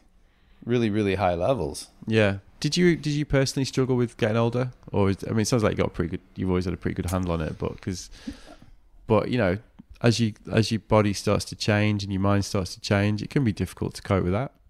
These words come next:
Speaker 1: Yeah, I mean, it can be. I've always stayed pretty healthy and tried to be,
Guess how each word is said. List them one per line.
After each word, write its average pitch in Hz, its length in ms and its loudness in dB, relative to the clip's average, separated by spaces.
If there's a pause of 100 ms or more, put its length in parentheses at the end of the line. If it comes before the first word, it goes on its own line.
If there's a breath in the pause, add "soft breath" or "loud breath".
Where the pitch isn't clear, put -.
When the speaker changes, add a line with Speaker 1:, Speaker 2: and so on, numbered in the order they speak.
(140)
Speaker 1:
Yeah, 196 460 0
I 180 80 2
mean, 185 320 0 (760 soft breath)
it 233 140 -8
can 202 320 0
be. 120 340 -2 (340)
I've 147 280 0
always 156 260 2
stayed 131 400 -2
pretty 117 240 0
healthy 110 560 2
and 101 160 -2
tried 98 240 0
to 101 60 -4
be, 95 460 -6